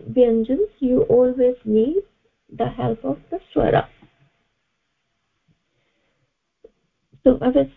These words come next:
and these are only half the matra. Matra is a, just any unit you can just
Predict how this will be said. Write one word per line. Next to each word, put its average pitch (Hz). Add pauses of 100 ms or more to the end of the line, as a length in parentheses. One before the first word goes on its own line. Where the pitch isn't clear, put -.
(600)
and 247
these 254
are 294
only 254 (140)
half 302 (140)
the 294 (200)
matra. - (360)
Matra 285
is 349
a, 349
just 269 (120)
any 254
unit 247
you 294
can 269
just 226